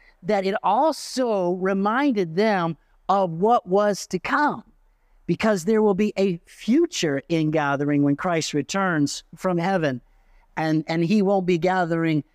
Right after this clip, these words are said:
a wheat harvest or a barley harvest, but he will be gathering people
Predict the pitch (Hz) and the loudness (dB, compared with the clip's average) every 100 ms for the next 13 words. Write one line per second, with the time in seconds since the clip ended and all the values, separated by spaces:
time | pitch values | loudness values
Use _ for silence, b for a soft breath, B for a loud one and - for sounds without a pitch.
0 | _ - 156 151 247 240 175 160 147 147 | _ -8 -4 0 -2 0 -2 -2 -2 -4
1 | 160 147 175 196 175 147 147 143 - 160 | -2 -2 2 2 2 0 -2 -4 -4 -4
2 | 190 165 151 147 165 151 139 135 180 170 | 0 2 2 0 0 0 0 0 0 -2
3 | 123 113 | -2 -6